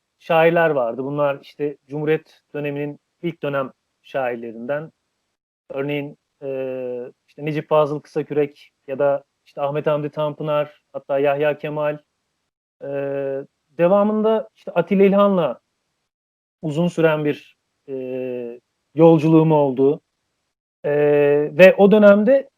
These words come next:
ona öykünerek, ona, e, özenerek, be-, e, benzemeye çalışarak belki de şiirler kaleme aldım. E, sonra bir yerden, bir noktadan sonra artık başka dünyalar, başka,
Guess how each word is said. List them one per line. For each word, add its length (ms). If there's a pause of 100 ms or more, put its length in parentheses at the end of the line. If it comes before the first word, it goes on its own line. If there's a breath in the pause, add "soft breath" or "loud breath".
ona 240
öykünerek, 680 (360)
ona, 440
e, 60 (440)
özenerek, 540
be-, 240
e, 420
benzemeye 460
çalışarak 540
belki 300
de 180 (800)
şiirler 460
kaleme 320
aldım. 380 (640)
E, 40
sonra 300
bir 60
yerden, 480 (120)
bir 100
noktadan 440
sonra 420
artık 340 (380)
başka 340
dünyalar, 560
başka, 560